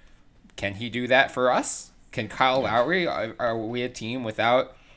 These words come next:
Speaker 1: an established veteran all-star point guard? If we bring him in, can he put, push, push us over the top?" What about Serge Ibaka? I think he's probably the cheapest of the three.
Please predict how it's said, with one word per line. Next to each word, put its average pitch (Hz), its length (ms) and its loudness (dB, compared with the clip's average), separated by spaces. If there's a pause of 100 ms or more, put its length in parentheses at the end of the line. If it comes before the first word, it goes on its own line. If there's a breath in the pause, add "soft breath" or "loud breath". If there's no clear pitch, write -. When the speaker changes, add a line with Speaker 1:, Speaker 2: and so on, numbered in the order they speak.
(120)
Speaker 1:
an 107 160 -6
established 113 760 -4
veteran 117 760 -4
all-star 107 420 -2
point 113 300 -6
guard? 147 260 -2
If 95 160 -10
we 120 100 -4
bring 110 300 -4
him 120 220 -4
in, 160 260 0 (460 soft breath)
can 104 160 -4
he 92 280 -8
put, - 420 -6 (120)
push, 135 220 -4 (480)
push - 240 -4
us 131 140 -4
over 147 180 -2
the 156 120 -6
top?" 160 380 0 (280)
What 101 120 -6
about 143 260 2
Serge 185 200 -2
Ibaka? 190 340 0
I 101 160 0
think 131 220 -4
he's 127 140 -4
probably 123 300 4
the 104 120 -4
cheapest 110 420 -6
of 101 120 -6
the 98 100 -6
three. 123 420 -2